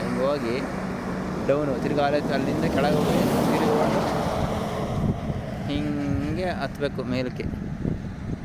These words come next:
ನೋಡಿ, ಈ ಥರ ಹತ್ಬೇಕಲ್ಲಿ. ಅವು ಹತ್ತಕ್ಕಾಗಲ್ಲ, ಏನಿಲ್ಲ, ತಿನ್ನುತ್ತಾವ ಹಂಗೇನೆ.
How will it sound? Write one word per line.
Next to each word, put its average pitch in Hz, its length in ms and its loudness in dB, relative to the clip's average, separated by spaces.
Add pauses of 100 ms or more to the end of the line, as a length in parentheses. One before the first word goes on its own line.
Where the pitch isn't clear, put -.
(400)
ನೋಡಿ, 110 180 -4 (1600)
ಈ - 20 -4
ಥರ 117 200 -2
ಹತ್ಬೇಕಲ್ಲಿ. 107 760 -6 (280)
ಅವು 104 160 -2
ಹತ್ತಕ್ಕಾಗಲ್ಲ, 104 600 -2 (140)
ಏನಿಲ್ಲ, 101 240 -4
ತಿನ್ನುತ್ತಾವ 110 600 -4
ಹಂಗೇನೆ. 104 320 -4